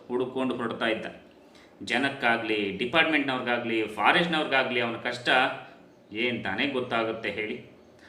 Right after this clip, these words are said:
ನಾಗರಾಜ ಸೌದೆ ಮಾಡ್ತಾರೆ ಎಂದು ಜರಿದ್ರೆ ಡಿಪಾರ್ಟ್ಮೆಂಟ್ನವರು ಲೈನು ಸರಿಯಾಗಿ ಮೇಂಟೈನ್ ಮಾಡ್ತಾ ಇಲ್ಲ ಅಂತ ಬೈತಾ ಇದ್ರು. ಒಟ್ಟಿನಲ್ಲಿ ಜೇಡರ ಬಲೆಯಂತೆ ಸಹ್ಯಾದ್ರಿ ಕಾಡಿನ ಒಳಗೆಲ್ಲ ಹಬ್ಬಿದಂತಹ ಈ ಬಣಕಲ್ಲು ಲೈನಿನಲ್ಲಿ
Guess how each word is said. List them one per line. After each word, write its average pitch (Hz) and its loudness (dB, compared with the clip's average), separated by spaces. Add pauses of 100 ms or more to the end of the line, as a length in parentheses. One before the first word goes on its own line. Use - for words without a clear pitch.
(180)
ನಾಗರಾಜ 110 2
ಸೌದೆ 104 2
ಮಾಡ್ತಾರೆ 113 0
ಎಂದು 98 -4
ಜರಿದ್ರೆ 131 2
ಡಿಪಾರ್ಟ್ಮೆಂಟ್ನವರು 147 2
ಲೈನು 147 2
ಸರಿಯಾಗಿ 160 0
ಮೇಂಟೈನ್ 151 0
ಮಾಡ್ತಾ 143 4
ಇಲ್ಲ 131 4
ಅಂತ 127 2
ಬೈತಾ 147 6
ಇದ್ರು. - 0 (640)
ಒಟ್ಟಿನಲ್ಲಿ 120 4 (400)
ಜೇಡರ 151 6 (100)
ಬಲೆಯಂತೆ 139 4
ಸಹ್ಯಾದ್ರಿ 135 4
ಕಾಡಿನ 123 2
ಒಳಗೆಲ್ಲ 123 2
ಹಬ್ಬಿದಂತಹ 107 2
ಈ 104 -4
ಬಣಕಲ್ಲು 120 0
ಲೈನಿನಲ್ಲಿ 139 0